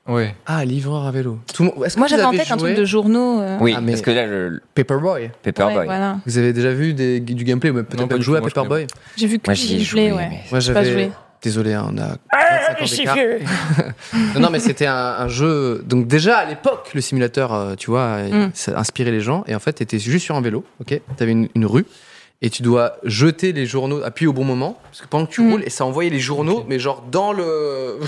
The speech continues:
Speaker 2: <laughs> vraiment
Speaker 4: Dans le
Speaker 2: euh,
Speaker 4: jardin.
Speaker 2: dans la boîte, dans la
Speaker 4: Mais
Speaker 2: boîte aux
Speaker 4: si
Speaker 2: lettres.
Speaker 4: tu te foirais, ça allait
Speaker 3: Mm.
Speaker 4: dans le jardin, c'est ça aussi, non ?
Speaker 2: Ouais, bah oui, forcément.
Speaker 4: Oui, oui.
Speaker 2: Euh, enfin, quand t'as, surtout quand t'as six ans,
Speaker 4: C'était
Speaker 2: tu vois
Speaker 4: humiliant,
Speaker 2: ça,
Speaker 4: c'était
Speaker 2: c'est
Speaker 4: humiliant.
Speaker 3: Oui, bah oui.
Speaker 2: Donc,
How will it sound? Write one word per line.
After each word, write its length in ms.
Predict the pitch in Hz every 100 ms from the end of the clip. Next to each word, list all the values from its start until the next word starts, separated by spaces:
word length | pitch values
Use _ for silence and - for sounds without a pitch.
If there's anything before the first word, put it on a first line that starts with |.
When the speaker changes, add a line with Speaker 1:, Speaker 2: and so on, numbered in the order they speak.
| -
Speaker 2:
<laughs> 220 | - 185
vraiment 460 | 127 - 147 170 190 - - - -
Speaker 4:
Dans 120 | 107
le 80 | 104
Speaker 2:
euh, 20 | 131
Speaker 4:
jardin. 160 | 185
Speaker 2:
dans 60 | 202
la 40 |
boîte, 380 | - 190 - -
dans 100 | 151
la 60 | 202
Speaker 4:
Mais 40 |
Speaker 2:
boîte 180 | 208 190
aux 40 |
Speaker 4:
si 20 | 220
Speaker 2:
lettres. 100 | -
Speaker 4:
tu 100 | -
te 60 | -
foirais, 180 | 127 139
ça 120 | -
allait 100 | 226
Speaker 3:
Mm. 20 |
Speaker 4:
dans 60 | -
le 60 |
jardin, 240 | - 135 262
c'est 100 | 170
ça 120 | 214
aussi, 180 | 214 196
non ? 100 | 214
Speaker 2:
Ouais, 120 | 123 117
bah 100 | 110
oui, 80 | 117
forcément. 320 | 104 - 90
Speaker 4:
Oui, 60 | 110 101 101
oui. 60 | 101
Speaker 2:
Euh, 40 | 101 -
enfin, 200 | 113 104
quand 140 | 101 110
t'as, 300 | 107 107 -
surtout 160 | 113
quand 120 | 117
t'as 100 | 104
six 260 | 101 - 107
ans, 40 |
Speaker 4:
C'était 180 | 117 101
Speaker 2:
tu 40 | 90
vois 80 | 90
Speaker 4:
humiliant, 180 | 87
Speaker 2:
ça, 80 | 82
Speaker 4:
c'était 120 | -
Speaker 2:
c'est 60 | 85
Speaker 4:
humiliant. 180 | 82 78
Speaker 3:
Oui, 140 | 226 208
bah 100 | 185
oui. 180 | 185 196 - - -
Speaker 2:
Donc, 600 | 120 127 208 190 -